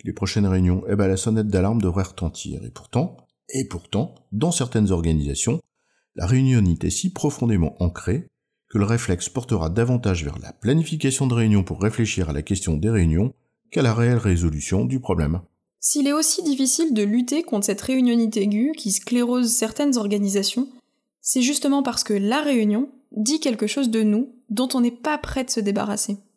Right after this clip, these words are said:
Speaker 1: Un peu comme si enchaîner les réunions, de préférence tard, le soir, nous rendait plus importants. Un truc de chef, quoi. Hein, chef ?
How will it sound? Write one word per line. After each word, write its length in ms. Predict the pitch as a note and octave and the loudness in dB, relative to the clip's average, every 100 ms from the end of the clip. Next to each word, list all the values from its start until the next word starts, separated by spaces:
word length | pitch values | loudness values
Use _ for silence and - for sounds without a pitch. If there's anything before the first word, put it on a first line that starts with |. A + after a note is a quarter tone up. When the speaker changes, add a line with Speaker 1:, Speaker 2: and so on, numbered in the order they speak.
| _ - | _ -6
Speaker 1:
Un 80 | F3+ | -2
peu 100 | G#3+ | 0
comme 160 | F#3 | 2
si 160 | C#3+ C3+ | 2 2
enchaîner 380 | B2 B2+ C3 B2 | 2 4 4 4
les 100 | G2 | 6
réunions, 560 | F2+ F#2 G2+ G3 F#3+ - | 6 6 6 4 0 -4
de 100 | D2 | -8
préférence 640 | - E2+ - A#2 E3 - | -2 -2 0 0 -2 -2
tard, 320 | - C#3 E3 | -2 0 0
le 100 | D#2 | -2
soir, 540 | F2 G#2 A2 F3+ F#3 - _ _ _ _ | -2 0 0 0 -4 -12 _ _ _ _
nous 120 | A2+ | 2
rendait 200 | A2 B2+ | 4 4
plus 220 | C#3 B2 B2 | 2 2 2
importants. 680 | B2 C3+ - G#2 A2+ - _ _ _ _ _ _ - | 2 -2 0 0 0 -8 _ _ _ _ _ _ -4
Un 120 | F2+ | -2
truc 180 | - G#2+ | 0 0
de 100 | D3 | 0
chef, 300 | - E3 - | -2 -4 -4
quoi. 480 | - G2 G#2+ _ - | 0 0 -2 _ -6
Hein, 180 | G2+ C#3 | -4 -4
chef ? 400 | - A2+ - | 0 0 0